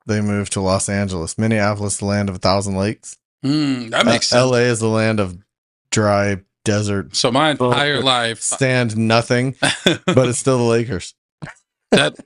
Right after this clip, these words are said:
Speaker 2: I di-, I didn't know they moved from anywhere else.
Speaker 1: Mm-hmm.
Speaker 2: Show my age a little
Speaker 1: Yeah,
Speaker 2: bit.
Speaker 1: yeah, you're young.
Speaker 2: Yeah. <laughs> My fir-, one of my first,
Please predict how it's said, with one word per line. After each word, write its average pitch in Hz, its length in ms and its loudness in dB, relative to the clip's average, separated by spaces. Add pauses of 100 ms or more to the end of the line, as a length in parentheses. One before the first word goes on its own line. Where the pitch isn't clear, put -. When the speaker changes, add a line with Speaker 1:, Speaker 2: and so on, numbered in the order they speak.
Speaker 2:
I 165 100 6
di-, 202 120 4
I 160 160 2
didn't 160 220 2
know 131 140 4
they 135 120 4
moved 135 280 0
from 123 140 0
anywhere 120 360 2
else. 113 240 0
Speaker 1:
Mm-hmm. 139 280 2
Speaker 2:
Show 131 200 -2
my 123 180 0
age 117 180 2
a 110 60 0
little 113 180 -2
Speaker 1:
Yeah, 104 160 2
Speaker 2:
bit. 107 140 -2
Speaker 1:
yeah, 107 280 0
you're 92 240 -4
young. 82 260 -6 (100)
Speaker 2:
Yeah. 135 260 2 (300)
<laughs> 160 100 2 (380)
My 143 100 4
fir-, 160 200 -2
one 147 140 -2
of 180 40 -2
my 165 120 2
first, 156 340 -4